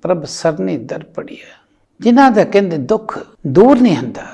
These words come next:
ਉਹ ਪਰਮਾਤਮਾ ਦੀ ਸਿਫਤ ਸਲਾਹ 'ਚ ਨਹੀਂ ਜੁੜਦੇ। ਤੇ ਜਿਨ੍ਹਾਂ ਨੇ ਉਸ ਪਰਮਾਤਮਾ ਨੂੰ ਧਿਆ ਲਿਆ,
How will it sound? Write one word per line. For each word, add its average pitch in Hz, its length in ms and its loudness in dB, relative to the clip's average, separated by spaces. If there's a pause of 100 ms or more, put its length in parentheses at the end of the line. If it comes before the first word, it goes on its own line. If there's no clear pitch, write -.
(580)
ਉਹ - 100 -10
ਪਰਮਾਤਮਾ 151 760 -4
ਦੀ 165 100 -8
ਸਿਫਤ - 400 -8
ਸਲਾਹ 160 300 -6
'ਚ 151 120 -18
ਨਹੀਂ 143 180 -12
ਜੁੜਦੇ। - 480 -18 (400)
ਤੇ 254 100 0
ਜਿਨ੍ਹਾਂ 240 380 6
ਨੇ 233 120 2
ਉਸ 269 280 -2
ਪਰਮਾਤਮਾ 208 760 4
ਨੂੰ - 180 -6 (380)
ਧਿਆ 190 200 8
ਲਿਆ, 208 340 4